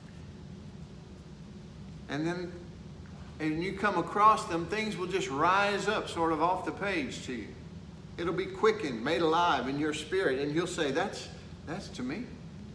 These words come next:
That's about me. That's for me." And you'll just know that you know that you know. You have this unction from the Holy Ghost, the Bible says. That's why you need so badly the baptism of the Holy Spirit. If you don't have it, folks, you really,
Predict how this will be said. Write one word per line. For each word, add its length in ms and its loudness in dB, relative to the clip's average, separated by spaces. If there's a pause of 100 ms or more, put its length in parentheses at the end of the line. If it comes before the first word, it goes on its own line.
(200)
That's 240 -6
about 420 4
me. 140 -4
That's 220 0
for 300 2
me." 260 -4 (280)
And 120 -2
you'll 140 0
just 240 -2
know 260 4
that 220 -2
you 80 -6
know 240 0
that 200 -4
you 80 -4
know. 240 -2 (280)
You 140 0
have 200 4
this 180 0
unction 540 0
from 220 -6
the 100 -2
Holy 300 -2
Ghost, 360 -6
the 80 -12
Bible 280 -8
says. 120 -12
That's 500 -12
why 140 2
you 120 0
need 220 2
so 260 -2
badly 540 0
the 80 -8
baptism 560 -6
of 60 -8
the 60 -6
Holy 240 -6
Spirit. 300 -6
If 120 -10
you 60 -10
don't 240 -6
have 220 -4
it, 120 -10
folks, 320 -10
you 60 -12
really, 340 -6